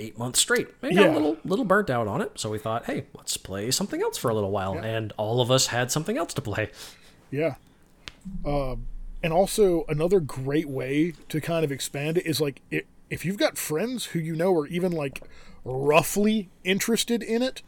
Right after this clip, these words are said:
Speaker 2: and you're like, "Hey, they'll fit in great with my group," fucking bring 'em.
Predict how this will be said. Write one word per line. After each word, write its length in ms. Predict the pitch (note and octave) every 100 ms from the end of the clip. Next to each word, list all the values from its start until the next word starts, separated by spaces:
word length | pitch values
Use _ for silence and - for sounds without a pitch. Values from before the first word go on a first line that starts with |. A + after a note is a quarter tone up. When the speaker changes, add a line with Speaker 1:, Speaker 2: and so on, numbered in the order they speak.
| - - -
Speaker 2:
and 160 | D3+ D3+
you're 160 | F3
like, 260 | F#3 D#3 C3 - -
"Hey, 160 | - E3
they'll 160 | D#3+
fit 180 | F#3 G#3+
in 80 | F3
great 160 | D3+ F3+
with 80 |
my 60 | D#3+
group," 160 | D3+ G#3+ -
fucking 280 | - B3+ C#4
bring 200 | G3 A3+
'em. 100 | -